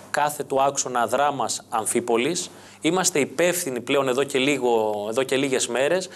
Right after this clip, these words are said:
για τα δωδεκάμιση δεκατρία χιλιόμετρα του κομματιού Δράμα Μαυρολεύκη. Αυτό είναι μέρος του δρόμου, του διευρωπαϊκού άξονα του Ε εξήντα ένα.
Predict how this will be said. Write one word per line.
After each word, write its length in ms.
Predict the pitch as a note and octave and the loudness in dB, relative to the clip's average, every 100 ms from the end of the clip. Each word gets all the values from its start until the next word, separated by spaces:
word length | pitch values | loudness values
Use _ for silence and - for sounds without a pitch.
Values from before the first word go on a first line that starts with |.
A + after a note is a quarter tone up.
| - - | -16 -4
για 180 | B2+ | -2
τα 360 | B2+ B2+ A#2+ - - | 2 2 2 -4 -2
δωδεκάμιση 540 | C3 B2+ B2+ D#3 D#3 | 0 0 0 -2 -2
δεκατρία 360 | C#3+ C#3 C#3+ D#3 | -2 0 0 -2
χιλιόμετρα 720 | C#3 C3 D3 D#3 D#3+ F3+ F#3 - - - - | 0 0 0 0 0 -2 -2 -10 -18 -20 -14
του 120 | - | -6
κομματιού 460 | - C3 B2 B2 E3+ | -2 0 0 0 -2
Δράμα 420 | C3+ C#3 E3 F#3+ | 0 0 0 0
Μαυρολεύκη. 680 | F3 D3 D3 C#3 A2 - - - _ - - - | -2 0 2 2 0 -4 -14 -20 _ -20 -20 -10
Αυτό 300 | - - E3 | -6 0 2
είναι 160 | E3 D3 | 2 0
μέρος 520 | C#3 D3+ E3 F#3+ - | 0 2 2 0 -2
του 420 | C3+ C3 A#2+ A2 - - - | 0 2 2 0 -8 -20 -10
δρόμου, 640 | A2 C3 C#3 D3 E3+ F3+ - - - | 0 2 4 2 -2 -6 -10 -14 -4
του 260 | B2 A#2+ | 0 2
διευρωπαϊκού 640 | A#2+ A#2+ B2 A#2+ A#2 - D#3 | 2 2 2 2 0 2 0
άξονα 380 | D#3 - E3 D#3 | 0 -2 -4 0
του 120 | D3 | 2
Ε 80 | F3 - E3 | 2 0 0
εξήντα 340 | D3+ - C3 C3 | 0 -4 0 2
ένα. 280 | A#2 F#2+ | 2 -2